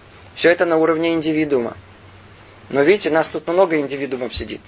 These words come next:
Все мы вместе являемся группой, народом, общностью.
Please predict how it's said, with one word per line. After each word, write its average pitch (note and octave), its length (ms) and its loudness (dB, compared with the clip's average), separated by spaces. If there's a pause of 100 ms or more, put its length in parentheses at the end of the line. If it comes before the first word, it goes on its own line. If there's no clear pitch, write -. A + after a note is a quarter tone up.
(160)
Все F3 200 0
мы E3 120 0
вместе D3 400 -2
являемся D3+ 680 0 (360)
группой, E3+ 400 2
народом, D3 420 2 (1400)
общностью. - 600 -2